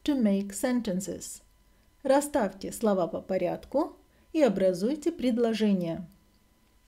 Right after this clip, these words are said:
Посмотрите на слова, которые вам даны под цифрой один. Они перемешаны. Остановите урок и прочитайте это предложение вслух, восстановив в правильном порядке слова.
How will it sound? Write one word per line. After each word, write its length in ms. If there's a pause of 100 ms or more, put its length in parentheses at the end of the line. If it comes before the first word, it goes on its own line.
(460)
Посмотрите 640
на 240
слова, 380
которые 460
вам 240
даны 320
под 300
цифрой 440
один. 420 (580)
Они 260
перемешаны. 840 (420)
Остановите 720
урок 440 (420)
и 80
прочитайте 640
это 320
предложение 800
вслух, 500 (160)
восстановив 680
в 100
правильном 760
порядке 480
слова. 480